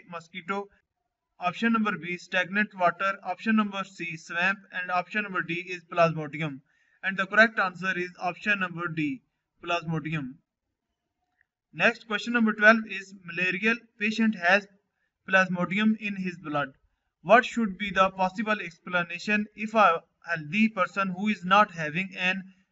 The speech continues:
malarial symptoms shows plasmodium in his blood? Option number A is plam-, plasmodium or dead. Option number B is plasmodium or in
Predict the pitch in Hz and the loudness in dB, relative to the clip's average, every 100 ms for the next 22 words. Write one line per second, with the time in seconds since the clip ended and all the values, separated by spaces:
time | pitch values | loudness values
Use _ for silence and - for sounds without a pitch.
0 | - 156 165 175 175 214 214 190 170 165 | -12 -8 -4 -2 0 0 -2 -8 -8 -2
1 | 202 202 - - - 175 185 202 - 185 | -2 -2 -10 -16 -10 -6 -6 -8 -10 -2
2 | 180 160 165 160 196 196 190 190 180 185 | -2 0 -2 -2 -4 -6 -6 -6 -4 -6
3 | 170 151 151 135 _ _ _ _ - 170 | -10 -2 0 0 _ _ _ _ -4 -4
4 | - 240 233 214 208 - 196 208 208 208 | -2 0 2 2 -2 -4 -4 -2 -4 -2
5 | 208 185 180 _ - 185 180 175 175 180 | 2 2 2 _ -4 0 0 -2 -4 4
6 | 220 220 185 180 185 _ 151 180 202 - | 4 6 6 6 4 _ 2 4 4 0
7 | _ _ _ _ - 175 - 233 226 208 | _ _ _ _ -4 -4 0 4 4 2
8 | 165 185 214 202 196 196 196 185 180 170 | 0 -2 -2 -4 -8 -6 -2 -2 -2 -6
9 | 180 214 220 180 180 - 190 202 | -4 -2 -2 2 2 2 -2 -4